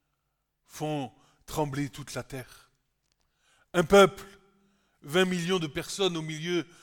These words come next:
de sept milliards d'êtres humains, génère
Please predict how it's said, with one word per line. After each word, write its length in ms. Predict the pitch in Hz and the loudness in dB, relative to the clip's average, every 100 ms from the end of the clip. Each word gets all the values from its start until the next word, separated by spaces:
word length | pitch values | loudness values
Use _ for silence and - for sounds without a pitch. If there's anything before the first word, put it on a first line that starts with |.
| - - | -20 -12
de 200 | 175 180 | -4 -2
sept 560 | - 185 143 - - _ _ _ | 0 -2 -2 -12 -20 _ _ _
milliards 520 | 165 170 160 170 143 120 | -12 -6 6 6 6 0
d'êtres 280 | 160 - | -6 -6
humains, 340 | 165 175 160 156 - _ _ _ _ _ _ _ _ _ _ _ _ _ - | -6 -4 -4 -6 -20 _ _ _ _ _ _ _ _ _ _ _ _ _ -8
génère 880 | 151 190 185 190 175 160 - - | 2 2 6 8 8 6 -4 -14